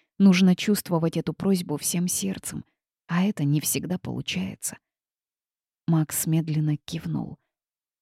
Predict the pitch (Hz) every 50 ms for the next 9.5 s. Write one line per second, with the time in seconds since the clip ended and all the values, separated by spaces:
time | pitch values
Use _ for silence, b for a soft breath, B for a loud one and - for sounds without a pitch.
0 | _ _ _ _ _ _ _ _ _ _ _ _ _ _ _ _ - 156 151 143
1 | 147 151 151 151 147 143 143 135 139 147 147 147 143 - - 185 214 190 175 143
2 | 135 139 143 - 139 147 160 151 139 - _ _ _ _ _ _ _ _ _ _
3 | _ _ _ - - - - - 208 214 214 208 202 185 - - - - 175 165
4 | 165 - 165 156 - - 151 156 160 160 160 175 175 208 233 247 - - - -
5 | - _ _ _ _ _ _ - 185 196 208 214 202 - 185 175 170 175 180 190
6 | 220 214 196 180 180 196 208 185 185 170 156 _ 160 170 - - 240 240 - -
7 | 170 _ - 180 180 180 170 156 147 151 147 139 - 190 190 170 151 147 135 156
8 | 175 226 269 247 - - b b b b b _ _ - - - 180 175 175 -
9 | - - 220 220 220 175 - - -